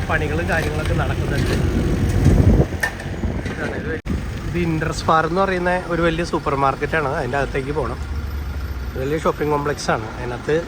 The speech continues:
ഏറ്റവും താഴത്തെ നിലയിലാണ് ഇൻട്രസ്പാർ വർക്ക് ചെയ്യുന്നത്. ഇത് ഇവിടുത്തെ ആംബുലൻസ് ആണ്. നൂറ്റി പന്ത്രണ്ടിൽ വിളിച്ചു കഴിഞ്ഞാൽ ആംബുലൻസിനെ എപ്പോൾ വേണമെങ്കിലും നമുക്ക് വീടുകളിൽ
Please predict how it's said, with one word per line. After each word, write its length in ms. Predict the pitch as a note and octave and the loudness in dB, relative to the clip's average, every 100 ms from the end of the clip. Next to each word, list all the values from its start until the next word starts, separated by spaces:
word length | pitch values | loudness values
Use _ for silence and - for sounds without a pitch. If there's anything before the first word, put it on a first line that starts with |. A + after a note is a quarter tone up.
| - | -4
ഏറ്റവും 280 | C#3+ - D3 | -6 -2 2
താഴത്തെ 360 | D#3 C#3+ C3+ F#3 | 4 4 4 0
നിലയിലാണ് 600 | F3 D#3 D#3 D#3+ C#3+ D3+ - - - - - | 2 4 2 2 2 0 -6 -10 -10 -8 -2
ഇൻട്രസ്പാർ 760 | D#3 D3 D3 - C#3+ C3+ D#3 E3 | 0 0 -2 0 2 2 0 -2
വർക്ക് 240 | D#3+ C3+ | -4 -2
ചെയ്യുന്നത്. 400 | - C3+ A#2 G#2 - - - - - - - - | -2 -2 -2 -8 -10 -12 -12 -12 -12 -12 -10 -4
ഇത് 120 | D#3+ | 2
ഇവിടുത്തെ 260 | F#3 E3+ F#3 | 4 6 6
ആംബുലൻസ് 640 | E3 D3+ D3+ D#3 D3+ - | 6 4 0 -2 -2 0
ആണ്. 180 | D#3+ C3 - - - - - - - - - - - | 0 0 -6 -12 -14 -14 -12 -12 -10 -10 -10 -10 -4
നൂറ്റി 220 | D#3+ D#3+ F#3 | -2 0 0
പന്ത്രണ്ടിൽ 560 | F#3 F3 F3 F3 F3 | 2 4 2 2 0
വിളിച്ചു 280 | G#3 F3+ G3+ | 0 0 2
കഴിഞ്ഞാൽ 360 | F#3+ F3+ E3+ F3 | 2 2 4 4
ആംബുലൻസിനെ 560 | D#3+ D#3 D3+ C#3+ E3 | 4 2 -2 -2 0
എപ്പോൾ 220 | E3+ - | 0 0
വേണമെങ്കിലും 360 | E3+ D#3+ D#3 E3 | 0 0 -2 -4
നമുക്ക് 220 | D#3+ C#3+ | -4 -6
വീടുകളിൽ 560 | D#3 D3+ C#3 C#3 C#3 | -8 -6 -4 -4 -6